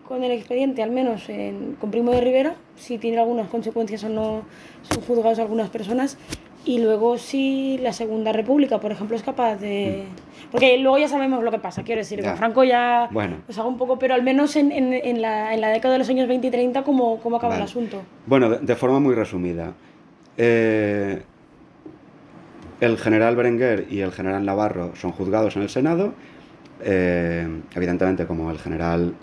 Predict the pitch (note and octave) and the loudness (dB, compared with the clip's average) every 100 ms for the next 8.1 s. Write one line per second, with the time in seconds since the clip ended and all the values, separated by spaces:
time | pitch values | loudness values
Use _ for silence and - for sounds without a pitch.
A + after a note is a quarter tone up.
0 | - - G2 F#2 G2+ - F2 E2+ E2+ F#2 | -18 -6 -2 2 2 0 -6 -4 -2 -2
1 | F2+ F2+ - - - - - - - - | -2 -2 -6 -18 -20 -20 -20 -20 -20 -12
2 | - G2+ G2+ A2 A2 F2+ F2+ F#2+ F#2+ F#2+ | -2 2 4 4 2 -2 -2 0 0 0
3 | G#2 F#2 D#2+ - F#2 F2+ F2 G#2+ A2+ G#2 | 2 0 -2 -2 -2 -2 -2 -4 -2 -2
4 | A2 A#2 G#2+ G2 G2 F#2+ F2 G#2+ F#2 D#2+ | 0 2 2 2 0 -2 -2 -2 -2 -4
5 | E2+ F2+ E2 E2 - - D#2 - F2 - | -8 -10 -8 -10 -12 -12 -10 -8 -10 -10
6 | E2+ E2+ F#2+ G2 G2 F#2+ F#2+ F#2 G#2 G2 | -6 -4 0 0 2 2 4 4 4 2
7 | F2 F2 G#2+ E2+ F2+ F#2 F2 E2+ E2 - | 0 -2 -4 -4 -4 -6 -4 -6 -8 -10